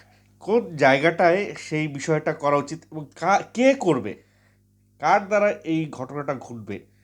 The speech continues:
সেই বিষয়টা খুব ইম্পর্ট্যান্ট। এবং সেই, এটা ইম্পর্ট্যান্ট বলেই শফিকুল আলম সাহেব, প্রেস সচিব, উনি তার Facebook পোস্ট থেকে সেই, Facebook থেকে সেই পোস্টটা ডিলিট করে দিয়েছেন। এখন কথা হচ্ছে যে উনি যে,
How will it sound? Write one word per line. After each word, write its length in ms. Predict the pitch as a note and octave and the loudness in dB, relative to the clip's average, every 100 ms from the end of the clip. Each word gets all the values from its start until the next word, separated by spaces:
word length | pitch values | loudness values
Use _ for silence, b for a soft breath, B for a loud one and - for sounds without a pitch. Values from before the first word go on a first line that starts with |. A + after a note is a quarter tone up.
| b b b b _ | b b b b _
সেই 160 | A3 | -4
বিষয়টা 520 | G#3+ E3+ E3+ C#3+ C#3+ A3 _ _ _ _ | -4 0 0 2 -2 -2 _ _ _ _
খুব 140 | E3 | -2
ইম্পর্ট্যান্ট। 680 | D#3+ C3+ B2+ G2 G2+ - C#3+ | -2 0 -2 -2 -10 -16 -12
এবং 180 | D3+ D3+ | -12 -10
সেই, 220 | E3 E3+ E3 B B B B B | -6 -6 -6 B B B B B
এটা 140 | - | -10
ইম্পর্ট্যান্ট 640 | D3+ E3 E3+ F#3 G3 F#3+ C#3+ | -4 -4 2 2 2 -6 0
বলেই 480 | E3 G#3+ D#3 E3+ b b b b _ | 2 4 2 -2 b b b b _
শফিকুল 460 | - D#3+ E3 D#3+ | -8 -6 -4 0
আলম 200 | D#3 D#3 | 0 0
সাহেব, 300 | D3+ C#3+ B2 A#2 - _ _ _ _ _ _ _ _ _ - | -4 0 0 0 -10 _ _ _ _ _ _ _ _ _ -8
প্রেস 240 | C#3+ - | -8 -6
সচিব, 260 | D#3 C3+ E3+ - b b b - | -10 -10 -14 -18 b b b -8
উনি 340 | F3+ D#3 D#3 _ _ | -6 -6 -8 _ _
তার 140 | D3 C#3 | -4 -2
Facebook 360 | D3+ C3+ D3 D3+ - _ | -6 -4 -6 -6 -12 _
পোস্ট 320 | C#3+ D3+ - | -8 -8 -6
থেকে 300 | E3 A#2+ C3 | -10 -10 -10
সেই, 440 | D#3+ - A2+ A2 A2 b b b _ | -12 -6 -6 -6 -12 b b b _
Facebook 300 | C#3+ C3+ D#3 | -6 -6 -8
থেকে 300 | D#3+ - A#2 | -10 -10 -10
সেই 160 | A#2+ B2+ | -8 -12
পোস্টটা 400 | - A#2+ - E3 | -8 -10 -6 -8
ডিলিট 440 | A2+ A2+ E3 F3 | -6 0 4 2
করে 200 | C3 G#2+ | 0 -8
দিয়েছেন। 340 | G2 G2 - - _ _ b b b b b | -8 -12 -16 -20 _ _ b b b b b
এখন 180 | - E3+ | -10 -8
কথা 220 | D#3+ F3+ | 0 2
হচ্ছে 320 | G#3 G#3 D3+ B2+ | 2 -2 -6 -4
যে 140 | C3+ | -4
উনি 300 | - E3 G#3 | -4 -6 -6
যে, 380 | G3 G#3 G#3+ | -4 -2 -2